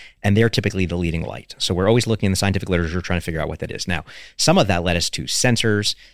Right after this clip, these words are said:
cutting edge acoustics, optics, A I, and some of that was related to a macro overlay, which was geopolitics. We love investing in areas where there are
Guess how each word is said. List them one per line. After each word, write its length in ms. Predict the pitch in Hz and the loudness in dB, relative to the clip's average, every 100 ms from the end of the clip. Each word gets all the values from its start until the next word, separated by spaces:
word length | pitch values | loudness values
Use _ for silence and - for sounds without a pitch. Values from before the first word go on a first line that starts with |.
| _ - | _ -6
cutting 260 | 113 101 | -2 0
edge 280 | 85 85 71 | 2 0 -4
acoustics, 680 | - - 127 113 101 95 - | -12 -4 -2 0 0 -2 -2
optics, 720 | - 107 - 101 95 - - - - _ 101 | 0 0 0 0 0 0 -4 -6 -16 _ -2
A 160 | 110 | 2
I, 520 | 107 104 98 98 95 - - | 2 2 2 2 0 -4 -2
and 160 | 95 | 0
some 120 | 127 | 2
of 120 | 131 101 | 2 2
that 200 | 95 85 | 0 0
was 140 | 85 | -4
related 400 | 87 90 87 87 | -2 -2 -2 -2
to 160 | - 90 | -2 -2
a 120 | 85 | 0
macro 480 | 90 143 165 101 80 | 0 0 0 0 2
overlay, 400 | 82 78 80 82 | -2 -2 -2 -2
which 240 | 82 - | -6 -6
was 260 | 85 80 80 | -6 -4 -4
geopolitics. 800 | 90 78 80 71 73 - - - - - _ _ _ _ | -4 -4 -6 -8 -8 -8 -6 -8 -12 -20 _ _ _ _
We 240 | - 131 147 | 2 4 6
love 300 | 110 107 104 | 4 4 4
investing 480 | 92 90 90 95 | 4 2 0 0
in 60 | 82 | -2
areas 480 | - 80 78 78 - - | -2 -2 -2 -2 -4 -2
where 420 | 85 82 82 78 | 0 0 0 -2
there 340 | 85 85 85 | -2 -2 0
are 360 | - 82 82 | 0 0 0